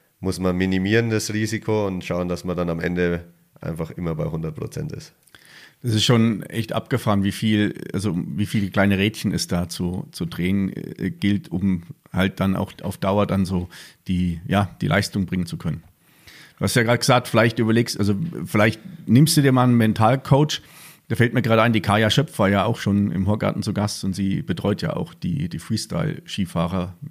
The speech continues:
Speaker 2: ähm, in, in dem Bereich. Vielleicht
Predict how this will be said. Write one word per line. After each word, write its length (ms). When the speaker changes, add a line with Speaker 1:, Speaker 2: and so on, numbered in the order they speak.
Speaker 2:
ähm, 380
in, 220
in 200
dem 200
Bereich. 400
Vielleicht 400